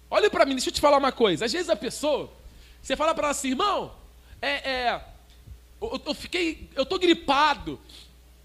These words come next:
Amém, irmãos? Fala assim, eu chego pro irmão Jorge, fala assim, "Irmão Jorge, fiquei gripado, irmão Jorge." De repente,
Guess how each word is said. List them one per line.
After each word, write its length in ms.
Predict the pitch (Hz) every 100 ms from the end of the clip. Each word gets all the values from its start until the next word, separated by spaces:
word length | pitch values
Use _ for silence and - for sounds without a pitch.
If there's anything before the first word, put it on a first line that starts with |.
| - - - - - - -
Amém, 200 | 175 233
irmãos? 480 | 220 147 110 - - - - - - - - - -
Fala 140 | 202
assim, 120 | 226 240
eu 100 | 220
chego 200 | 262 240
pro 120 | 247
irmão 240 | 233 247
Jorge, 420 | 135 214 277 240
fala 120 | 226 220
assim, 100 | 262
"Irmão 240 | 330 294
Jorge, 560 | 254 349 311 220 156 131 - - - - -
fiquei 160 | - 339
gripado, 640 | 320 - 285 311 311 262
irmão 280 | 254 262 277
Jorge." 360 | 247 262 269
De 100 | 208
repente, 340 | 285 277 311